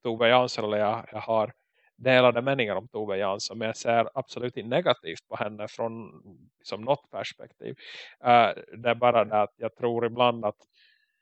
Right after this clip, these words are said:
det är lite som Donald Trump, att liksom folk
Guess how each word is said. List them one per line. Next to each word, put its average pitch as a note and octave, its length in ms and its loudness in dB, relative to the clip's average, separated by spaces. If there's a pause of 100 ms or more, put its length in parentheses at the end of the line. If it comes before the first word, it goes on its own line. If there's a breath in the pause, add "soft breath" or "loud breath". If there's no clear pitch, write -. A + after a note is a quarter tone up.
(880 soft breath)
det D#3+ 60 2
är D#3+ 40 4
lite F3 180 0
som D3+ 220 -4
Donald C3+ 360 4
Trump, G2+ 420 0
att A#2 160 -4
liksom A#2 300 -6
folk - 600 2